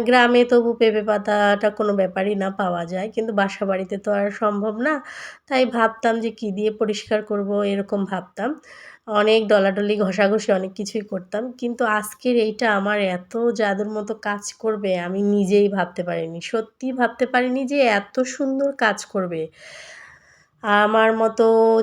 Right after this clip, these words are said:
কেউ ট্রাই করে দেখতে পারেন, একদম কিছু লাগবে না, শুধু একটু চুন দিয়ে একটু ভালো করে একটু সময় নিয়ে হাতের মাধ্যমে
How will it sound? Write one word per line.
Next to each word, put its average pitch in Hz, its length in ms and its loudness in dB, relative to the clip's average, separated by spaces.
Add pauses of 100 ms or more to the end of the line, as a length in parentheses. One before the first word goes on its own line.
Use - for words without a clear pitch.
(180)
কেউ 214 260 2
ট্রাই 208 280 2
করে 196 200 -2
দেখতে 196 280 -6
পারেন, 190 300 0 (260)
একদম 208 440 -2
কিছু 285 360 -6
লাগবে 220 360 0
না, 269 120 -4 (120)
শুধু 240 460 -2 (400)
একটু - 720 -10 (920)
চুন 285 220 -2 (140)
দিয়ে 240 260 2 (640)
একটু - 300 -12 (100)
ভালো 220 360 0
করে 233 300 0
একটু 262 220 -6 (100)
সময় 254 420 4
নিয়ে 302 220 2 (460)
হাতের 202 400 -2
মাধ্যমে 202 480 -4